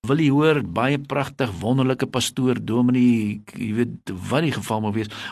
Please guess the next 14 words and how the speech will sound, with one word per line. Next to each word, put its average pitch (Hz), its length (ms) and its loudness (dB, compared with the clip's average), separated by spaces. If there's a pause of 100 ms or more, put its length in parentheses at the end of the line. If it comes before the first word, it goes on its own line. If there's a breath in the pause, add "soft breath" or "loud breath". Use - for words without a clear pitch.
of 110 140 -2
wil 120 100 2
jy 120 100 4
die 123 120 2
hoor, 113 200 0
hoor, 110 320 0
"Well 123 220 0
done, 127 220 2 (220)
good 107 240 0
and 87 140 -8
faithful 113 400 -6
servant"? 92 360 -4 (120)
Hierdie 117 280 0
suksesbeginsels, 127 880 -2